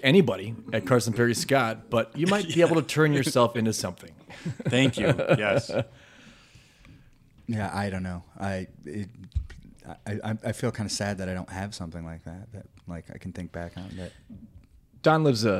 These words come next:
Speaker 1: a very, very charmed life.
Speaker 3: I guess so.
Speaker 1: <laughs>
Speaker 3: I never really thought about it like that,
Speaker 2: Like
Speaker 3: but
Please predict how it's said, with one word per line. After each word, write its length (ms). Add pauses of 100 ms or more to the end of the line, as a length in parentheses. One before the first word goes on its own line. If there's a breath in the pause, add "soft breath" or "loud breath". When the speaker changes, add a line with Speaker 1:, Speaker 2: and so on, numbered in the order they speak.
Speaker 1:
a 80
very, 540 (260)
very 140
charmed 500
life. 440
Speaker 3:
I 80
guess 220
so. 480 (100)
Speaker 1:
<laughs> 320
Speaker 3:
I 340 (120)
never 180
really 140
thought 280
about 240
it 60
like 260
that, 320
Speaker 2:
Like 160
Speaker 3:
but 0